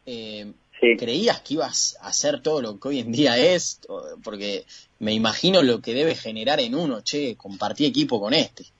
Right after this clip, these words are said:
Speaker 1: con este tremendo jugador, el mejor jugador del mundo.
Speaker 2: Mirá, te,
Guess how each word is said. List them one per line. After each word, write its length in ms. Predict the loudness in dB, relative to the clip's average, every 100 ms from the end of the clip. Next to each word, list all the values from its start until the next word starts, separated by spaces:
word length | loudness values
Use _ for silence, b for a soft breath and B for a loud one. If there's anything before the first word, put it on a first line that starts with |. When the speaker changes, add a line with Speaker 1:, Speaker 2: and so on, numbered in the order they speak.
| _ _
Speaker 1:
con 100 | 0
este 280 | 0 0 -2
tremendo 580 | 0 0 2 4 4 4
jugador, 540 | 2 2 6 6 6
el 80 | 0
mejor 240 | -4 -6
jugador 260 | -2 -2 -2
del 80 | -4
mundo. 320 | -4 -6 -10 _ _ _ _ _ _ _ _ _ _ _ _ b b
Speaker 2:
Mirá, 320 | 2 8 8 6
te, 180 | 2